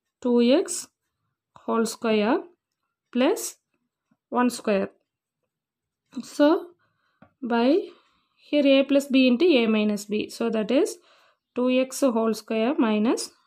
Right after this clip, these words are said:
one square. So now it is two into four x square plus one by four x square minus one. So now for A plus value we found. For one by A plus B equal to one by, for this value. What value we find here?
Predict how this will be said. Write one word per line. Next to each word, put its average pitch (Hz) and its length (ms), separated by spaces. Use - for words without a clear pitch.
one 208 200
square. 180 380
So - 200
now 294 380
it 247 120
is 277 160
two 254 160
into 254 360
four 247 320
x 240 200
square 233 480
plus 226 340
one 208 240
by 233 180
four 247 360
x 233 180
square 220 540
minus 202 440
one. 185 260
So - 180
now 277 480
for 262 180
A 254 200
plus 311 240
value 254 340
we 247 140
found. 226 480
For 277 260
one 254 280
by 359 80
A 269 260
plus 254 420
B 233 340
equal 214 480
to 349 180
one 226 320
by, 220 220
for 262 140
this 220 240
value. 185 360
What 233 320
value 226 240
we 240 140
find 214 340
here? 220 280